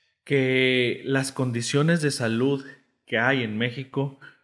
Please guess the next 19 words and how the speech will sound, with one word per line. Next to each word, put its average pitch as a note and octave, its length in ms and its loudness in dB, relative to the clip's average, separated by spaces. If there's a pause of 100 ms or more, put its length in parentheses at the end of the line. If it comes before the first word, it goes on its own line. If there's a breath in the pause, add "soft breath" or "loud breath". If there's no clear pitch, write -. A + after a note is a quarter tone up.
(600 loud breath)
vinieron B2+ 540 0
a D3+ 40 2
agravar A#2 420 0
la D3+ 100 0
situación A#2+ 800 -4 (100)
dentro B2 480 -4
de A#2 100 0
nuestra G#2 340 -8
población, G2 580 -8
¿no? G#2 220 -10 (320 loud breath)
Porque A2+ 280 -8
sí B2+ 180 -2
era C3+ 120 4
un C#3+ 160 -2
virus C#3 400 -6
que - 140 -8
efectivamente C3+ 1000 -2
era C3+ 140 0
selectivo, D3+ 1120 -4